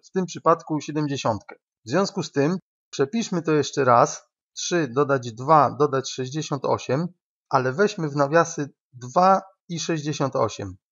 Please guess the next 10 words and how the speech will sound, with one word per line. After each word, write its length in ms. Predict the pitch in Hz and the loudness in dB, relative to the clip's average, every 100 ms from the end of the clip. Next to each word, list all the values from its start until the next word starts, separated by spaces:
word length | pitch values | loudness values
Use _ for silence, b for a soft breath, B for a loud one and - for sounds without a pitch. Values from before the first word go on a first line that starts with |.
| - | -12
i 100 | 135 | -4
dodajmy 420 | 139 135 165 156 | 0 2 4 4
je 100 | 151 | 0
w 80 | 147 | 0
pierwszej 380 | 151 143 - 135 | -2 -2 -4 -2
kolejności. 720 | 135 131 127 110 - - - _ _ | 0 0 0 -2 -6 -16 -20 _ _
Dwa 360 | 135 123 180 165 | -18 0 4 6
dodać 420 | 135 170 147 139 | 4 4 4 2
sześćdziesiąt 680 | - 147 139 156 185 170 135 | -4 -4 -4 -2 -2 -2 0
osiem 540 | 127 110 123 131 180 | 0 0 0 -2 -2